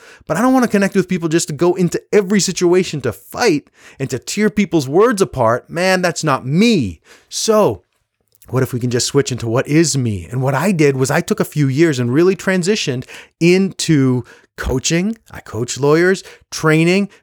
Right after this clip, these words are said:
setting up the Attorney Marketing Institute in the background so people can subscribe into a mastermind situation where you get education on email marketing, on setting up funnels to bring people in an automated way into your,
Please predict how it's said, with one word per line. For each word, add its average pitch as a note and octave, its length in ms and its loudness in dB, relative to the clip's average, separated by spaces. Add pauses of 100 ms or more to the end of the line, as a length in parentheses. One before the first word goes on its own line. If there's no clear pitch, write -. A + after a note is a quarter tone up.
setting C3+ 320 -4
up C3 120 -4
the B2+ 100 0
Attorney C#3+ 240 -2
Marketing C#3+ 420 2
Institute D3+ 540 0
in D3 160 2
the D3 40 2
background C#3 600 0
so B2 100 -4
people C#3+ 260 -4
can B2+ 140 -6
subscribe C3 600 0
into B2 200 0
a F#2+ 60 -2
mastermind C3+ 680 0
situation D3 600 0
where A2+ 100 0
you A2+ 100 -6
get A2+ 240 -2
education A2+ 640 -2
on E2+ 220 -6
email D3 480 2
marketing, C#3+ 560 0 (260)
on F#2+ 160 -6
setting C3+ 320 -2
up G#2 140 -12 (100)
funnels D3 500 2 (220)
to - 100 -2
bring C#3 440 2
people D3 420 0
in A#2 60 -2
an A2+ 100 -4
automated C#3 560 0
way C3 260 0
into C#3 400 -2
your, C#3 540 4